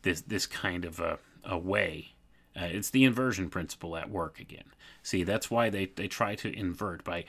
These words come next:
by manipulating this, this natural principle here. They manipulate it and push it to the extreme, and therefore are trying to steer people into a confusing type of a situation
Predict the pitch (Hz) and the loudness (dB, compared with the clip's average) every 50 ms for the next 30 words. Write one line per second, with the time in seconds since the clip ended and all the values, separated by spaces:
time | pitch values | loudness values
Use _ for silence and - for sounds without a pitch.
0 | - - - - - - 95 92 87 87 - - - - - - - 98 98 98 | -12 -20 -20 -16 -4 0 2 2 2 2 0 -4 -10 -18 -20 -10 -2 0 2 4
1 | 104 120 139 139 - - 117 95 92 90 85 82 80 80 85 87 87 - - - | 6 6 4 4 4 2 0 2 2 0 0 0 -2 -2 -2 -2 -2 -2 -2 -2
2 | - 107 90 - 110 104 98 101 98 - - 85 80 - - 147 151 143 - - | -2 -2 -2 -2 -2 0 2 2 2 2 0 -2 -2 2 4 4 4 4 2 -2
3 | - 80 76 73 - - 85 76 - - - - - - - - - - _ _ | -4 -4 -4 -4 -6 -8 -8 -8 -8 -10 -10 -16 -20 -20 -20 -20 -20 -20 _ _
4 | _ - 98 98 98 95 98 110 135 135 - 123 95 82 80 80 80 80 82 82 | _ 2 2 4 4 4 4 4 4 4 2 0 0 0 -2 -2 -2 -4 -6 -6
5 | - - 92 87 82 82 82 - - - 135 127 - - - - - 117 98 95 | -8 -4 -2 -2 -2 -2 -4 -8 -2 0 0 0 0 -2 -4 -2 0 2 2 2
6 | 92 95 90 - 104 98 - - - - - 131 139 139 104 85 80 78 78 - | 0 0 -2 -4 -6 -6 -4 -6 -6 -4 2 4 4 4 4 2 0 -4 -6 -10
7 | - - - - - - - - - - 87 87 87 85 90 101 104 104 - - | -16 -20 -20 -20 -20 -20 -20 -12 -6 -4 -2 -2 -2 0 0 0 0 0 0 0
8 | 107 98 92 90 90 - 90 87 87 - - 107 95 92 90 85 80 - 87 - | 2 2 2 2 2 0 -2 -2 -4 -2 0 2 2 2 2 0 -2 -6 -6 -6
9 | - - 101 92 92 87 - - 90 80 - 82 78 71 - - - - - - | -6 -4 -2 -2 -2 -2 -4 -4 -4 -4 -4 -6 -6 -6 -8 -12 -20 -20 -20 -20
10 | - - _ - 98 90 82 - - 90 85 82 - - - - - 101 92 - | -20 -18 _ -2 -2 -2 0 0 0 0 0 0 -2 -4 -8 -4 -2 -2 -2 -2
11 | - - 98 92 85 - 85 85 85 - - - 85 82 - 87 80 82 82 - | -2 0 0 0 0 0 -2 -4 -6 -4 -4 -4 -4 -4 -4 -6 -6 -4 -4 -4
12 | - 87 - - 87 87 90 85 80 - - 78 76 | -4 -4 -4 -4 -4 -2 -2 -2 -2 -4 -4 -6 -8